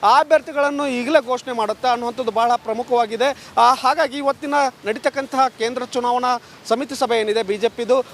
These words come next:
ಬಹಳ, ಆ, ಬಿ ಜೆ ಪಿಗರು ಎಲ್ಲರೂ ಆ ಟಿಕೆಟ್ ಆಕಾಂಕ್ಷಿಗಳು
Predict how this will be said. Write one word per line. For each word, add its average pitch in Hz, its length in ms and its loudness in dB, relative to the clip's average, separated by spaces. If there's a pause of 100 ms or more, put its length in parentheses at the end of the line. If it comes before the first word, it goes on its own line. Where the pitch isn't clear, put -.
ಬಹಳ, 233 220 6
ಆ, 220 500 4
ಬಿ 208 160 -4
ಜೆ 247 120 0
ಪಿಗರು 240 580 2
ಎಲ್ಲರೂ 240 340 2
ಆ 214 80 4
ಟಿಕೆಟ್ 220 300 -6
ಆಕಾಂಕ್ಷಿಗಳು 226 580 -2